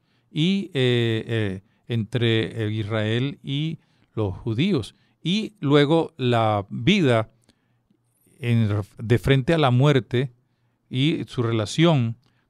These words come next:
o con todo lo que significa, pues, la,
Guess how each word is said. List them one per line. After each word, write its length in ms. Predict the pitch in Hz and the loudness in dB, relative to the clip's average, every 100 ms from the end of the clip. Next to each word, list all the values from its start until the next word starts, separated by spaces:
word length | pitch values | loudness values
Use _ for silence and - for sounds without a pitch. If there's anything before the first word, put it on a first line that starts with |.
| _ | _
o 240 | - 151 165 | -6 -4 -4
con 360 | - 139 135 | -4 0 0
todo 280 | - 139 151 | 4 6 8
lo 140 | 156 135 | 6 4
que 140 | 120 | 2
significa, 520 | - 123 113 123 147 | 4 4 2 0 -4
pues, 320 | - 127 120 | -4 -4 -2
la, 300 | 131 117 98 | -2 0 -2